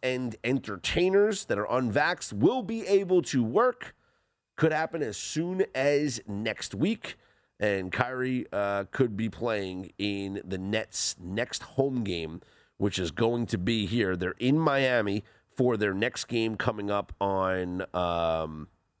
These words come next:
that game is on Saturday. And then Sunday, they're home against Charlotte. Uh, I wonder if that is when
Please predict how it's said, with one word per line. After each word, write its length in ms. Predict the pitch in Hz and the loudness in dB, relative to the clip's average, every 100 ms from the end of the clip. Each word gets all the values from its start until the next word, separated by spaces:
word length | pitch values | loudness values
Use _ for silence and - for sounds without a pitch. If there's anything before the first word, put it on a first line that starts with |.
| _ _ _ _ _ | _ _ _ _ _
that 220 | 110 107 - | -2 -2 -2
game 260 | 104 107 | -2 -2
is 340 | 110 104 98 90 | 0 0 0 0
on 260 | 95 92 87 | 0 0 -2
Saturday. 1080 | - - - - 131 139 107 80 71 85 - _ _ _ _ _ _ | 0 0 2 2 2 2 -2 -2 -4 -6 -12 _ _ _ _ _ _
And 160 | 110 107 | -2 0
then 180 | 101 92 | 0 0
Sunday, 800 | - - - 160 175 170 160 160 | 0 0 2 2 0 2 2 4
they're 220 | 139 117 | 2 0
home 380 | - 139 147 135 | 0 0 2 0
against 360 | 107 117 110 | 2 -2 -2
Charlotte. 640 | - - - 131 92 67 - _ _ _ _ _ _ _ - | -4 -2 2 2 2 -4 -12 _ _ _ _ _ _ _ -6
Uh, 360 | 98 90 95 - | -4 -2 -2 -2
I 80 | |
wonder 600 | 92 98 120 131 135 135 - | -4 0 0 2 2 0 -2
if 220 | 101 - 90 | -6 -8 -12
that 340 | 92 113 123 - | -2 0 -2 -6
is 320 | 107 104 95 90 | -6 -4 -4 -2
when 520 | 104 95 87 85 | 0 0 -4 -8